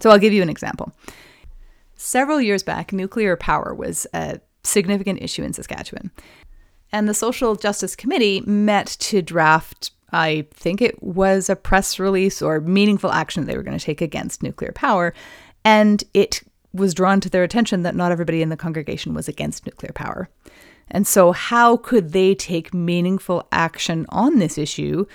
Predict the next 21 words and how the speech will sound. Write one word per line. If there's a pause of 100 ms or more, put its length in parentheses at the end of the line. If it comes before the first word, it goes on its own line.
(300)
without
misrepresenting
members
of
the
congregation
in
a
way
that
made
them
uncomfortable? (140)
So (120)
they
had
a
couple
of
options.
One,